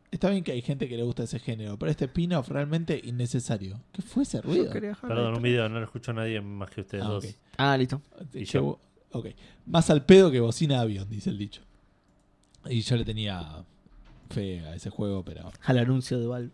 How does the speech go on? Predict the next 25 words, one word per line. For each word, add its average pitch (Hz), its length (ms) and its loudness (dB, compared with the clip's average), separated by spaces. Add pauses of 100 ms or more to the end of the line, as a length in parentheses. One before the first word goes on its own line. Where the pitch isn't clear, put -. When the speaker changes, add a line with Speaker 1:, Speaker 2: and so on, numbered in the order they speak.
Speaker 1:
Sí, 107 80 -14 (320)
no, 71 100 -10
no, 67 40 -12 (400)
así 82 340 -4
que 82 60 -8
no. 80 80 -12 (100)
Speaker 2:
<laughs> - 80 -20
Y - 120 -4
salieron 123 340 2
Speaker 1:
Por 127 80 6
lo 123 60 6
Speaker 2:
con 156 100 8
Speaker 1:
menos 147 140 8
no 151 80 8
es 127 60 8
V 139 120 8
R. - 160 4 (200)
Speaker 2:
<laughs> - 120 2
con - 100 6
el 151 60 4
Half-Life. 180 720 10
Speaker 1:
Santi - 180 0 (300)
Speaker 2:
Claro, 147 100 8
Speaker 1:
Federico-, 151 400 8
Speaker 2:
Alex. - 180 0